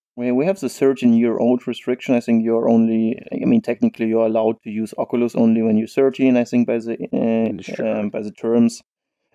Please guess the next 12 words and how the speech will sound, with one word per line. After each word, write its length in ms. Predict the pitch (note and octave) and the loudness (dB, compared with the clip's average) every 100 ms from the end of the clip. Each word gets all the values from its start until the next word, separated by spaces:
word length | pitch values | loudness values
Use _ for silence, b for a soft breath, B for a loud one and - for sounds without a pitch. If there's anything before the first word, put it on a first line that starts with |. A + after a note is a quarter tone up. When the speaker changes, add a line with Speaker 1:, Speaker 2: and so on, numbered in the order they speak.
| - | -6
Speaker 1:
And 240 | C3 D3+ - | -2 -2 -2
I, 200 | B2+ B2 - | 0 0 0
I 140 | A#2+ | -2
think 320 | A#2 C#3+ E3 | 0 0 0
one, 400 | A#2 C3+ D#3+ D3+ - | 2 2 2 0 2
uh, 160 | A#2+ A#2 | 0 0
Speaker 2:
But 120 | A2 | 2
guess, 140 | C#3 | 2
Speaker 1:
benefit 440 | E3 - A#2+ A#2+ - | 2 -2 -6 -8 -4
Speaker 2:
guess 160 | C3 | -4
Speaker 1:
is 60 | A2 | 0
Speaker 2:
who, 180 | E3+ | -2